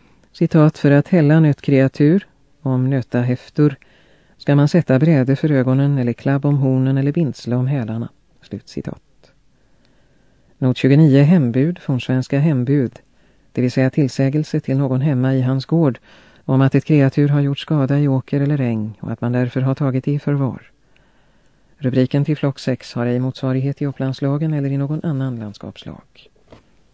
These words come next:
Sidan trehundraåttiofyra. Not trettio.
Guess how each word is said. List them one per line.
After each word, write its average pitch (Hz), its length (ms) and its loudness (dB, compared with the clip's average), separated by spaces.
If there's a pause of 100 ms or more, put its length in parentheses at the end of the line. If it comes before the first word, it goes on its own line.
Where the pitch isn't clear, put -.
(240)
Sidan 120 300 -8
trehundraåttiofyra. 127 1080 -2 (640)
Not 139 240 -2
trettio. - 440 -4